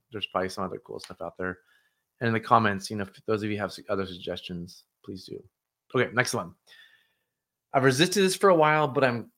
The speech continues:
coming to the conclusion I need to equip my raft with a power bank and a solar array. Ugh, keep, keep resisting. Do you really? Come on. No. I,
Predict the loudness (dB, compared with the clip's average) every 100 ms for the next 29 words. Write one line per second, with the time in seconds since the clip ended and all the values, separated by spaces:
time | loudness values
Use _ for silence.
0 | -12 -4 -2 0 0 -2 -4 -2 0 0
1 | -4 -4 -4 -2 0 0 -2 0 2 2
2 | 2 0 -4 -10 -4 0 2 2 -2 -4
3 | -10 -6 -6 -6 -6 -8 -10 -12 -16 _
4 | _ _ _ _ _ _ _ -10 -10 -10
5 | -16 _ _ _ _ _ -8 -4 -2 -4
6 | -12 _ _ -14 -6 -4 -6 -8 -6 -4
7 | -4 -8 -20 -20 _ _ _ _ _ _
8 | _ _ _ -6 0 2 4 4 4 4
9 | 0 -6 _ _ -8 -8 -8 -12 -20 _
10 | -20 _ _ _ _ _ _ _ _ _
11 | _ _ _ -10 -8 -6 -6 -10 -16 _
12 | _ _ _ _ _ _ _ _ _ _
13 | -10